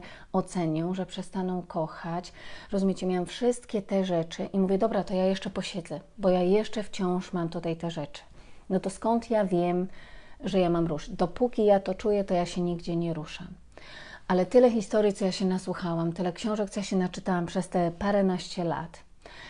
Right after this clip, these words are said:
to nie było takiej osoby, na którą ja bym trafiła, która coś osiągnęła,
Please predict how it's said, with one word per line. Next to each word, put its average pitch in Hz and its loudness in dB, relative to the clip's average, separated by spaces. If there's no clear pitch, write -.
to 185 4
nie 214 2
było 254 10
takiej 240 4
osoby, 208 2
na 196 4
którą 214 2
ja 196 4
bym 196 4
trafiła, 165 -4
która 190 2
coś 247 0
osiągnęła, 180 0